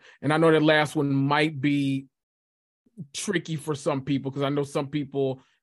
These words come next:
didn't like the grief of it all, the sadness of it all, stuff like that.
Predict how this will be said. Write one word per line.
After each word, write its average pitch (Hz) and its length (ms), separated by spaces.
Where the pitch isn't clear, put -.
didn't 147 240
like 139 280
the 139 80
grief 139 360
of 131 140
it 135 80
all, 127 340
the 120 100
sadness 127 540
of 127 100
it 123 60
all, 120 460
stuff 135 240
like 127 180
that. 135 220